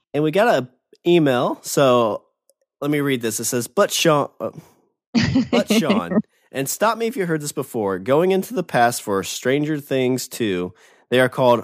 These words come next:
Speaker 1: Reese's Pieces, not Reese's Pieces." Uh, sorry. It's
Speaker 2: I
Speaker 1: like,
Speaker 2: call it that too. You're
Speaker 1: yeah,
Speaker 2: okay.
Speaker 1: it's like trying to change, like, crick to creek or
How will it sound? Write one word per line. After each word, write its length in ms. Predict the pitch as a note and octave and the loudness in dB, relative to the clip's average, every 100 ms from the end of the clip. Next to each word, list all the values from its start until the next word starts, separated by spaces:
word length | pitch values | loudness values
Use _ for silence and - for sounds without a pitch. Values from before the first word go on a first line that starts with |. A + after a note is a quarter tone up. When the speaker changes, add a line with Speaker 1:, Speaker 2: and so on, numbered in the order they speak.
| - | -4
Speaker 1:
Reese's 680 | G#2 G2+ C#3+ G3 - A2 F2+ | -10 -2 0 2 0 -2 -4
Pieces, 520 | - G2 - G2 F2+ | -6 -6 -4 -4 -2
not 300 | A2+ G#2 - | 2 2 0
Reese's 680 | F#2+ A2+ F#3 - A2 F#2 - | 0 2 4 2 0 -2 -4
Pieces." 720 | A2 F#2+ - D#2+ E2+ F#2 - - - - - - - - - | -4 -2 -2 -4 -6 -6 -8 -4 0 2 2 -2 -6 -18 -4
Uh, 320 | A#2 A2+ G2 - - | 2 2 2 -4 -8
sorry. 400 | G2 F#2+ F#2+ F#2+ - _ _ _ _ _ _ - - - - - A#4 - | -6 -4 -4 -6 -10 _ _ _ _ _ _ -2 -2 -2 -6 -6 -6 -4
It's 140 | C#3 | 0
Speaker 2:
I 40 | F3 | 2
Speaker 1:
like, 100 | E3 | 4
Speaker 2:
call 120 | B3+ B3 | 2 0
it 100 | B3 | -2
that 200 | B3 - | -2 -2
too. 100 | B3+ | 0
You're 360 | A#3 A3 D#3 A#3 | 2 2 2 2
Speaker 1:
yeah, 40 | |
Speaker 2:
okay. 400 | A3 A3 - - - | 0 -2 -2 -2 -2
Speaker 1:
it's 100 | D#3+ | -4
like 140 | D3 | -4
trying 220 | - D#3 | -2 0
to 60 | D3+ | 0
change, 300 | - C#3 B2+ | 0 -2 0
like, 160 | A2 - | -4 -6
crick 320 | - A2 - | -8 -8 -8
to 80 | - | -12
creek 440 | - G2+ G2+ - | -6 -4 -4 -4
or 360 | F#2 E2+ F2 | -4 -2 -4